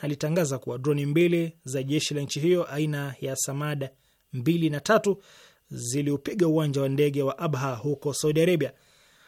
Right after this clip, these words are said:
Brigedia Jenerali Sari amesisitiza kuwa operesheni hiyo imetekelezwa kwa mujibu wa sheria na ni jibu la kawaida kwa mashambulizi yanayoshtadi ya muungano uvamizi wa Saudia na kuzingirwa kwa Yemen.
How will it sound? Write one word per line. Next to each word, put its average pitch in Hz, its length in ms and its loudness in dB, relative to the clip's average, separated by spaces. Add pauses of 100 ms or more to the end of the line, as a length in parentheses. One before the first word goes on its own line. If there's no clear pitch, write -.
(180)
Brigedia 147 420 4
Jenerali 147 460 2
Sari 170 440 -4 (100)
amesisitiza 151 640 -2
kuwa 135 320 -8 (240)
operesheni 151 420 0
hiyo 180 240 4 (420)
imetekelezwa 131 960 0 (120)
kwa 131 140 -8
mujibu 160 680 2
wa 117 100 -4
sheria 180 480 2 (380)
na 135 160 -4
ni 139 180 -2
jibu 147 280 2
la 151 120 2
kawaida 160 560 0 (160)
kwa 143 120 -8
mashambulizi 147 760 0 (360)
yanayoshtadi 131 840 -2 (360)
ya 135 120 -6
muungano 135 420 -2
uvamizi 127 340 -2
wa 123 60 -2
Saudia 160 480 0 (420)
na 123 240 -6
kuzingirwa 120 680 -4
kwa 127 200 -8
Yemen. 131 320 -2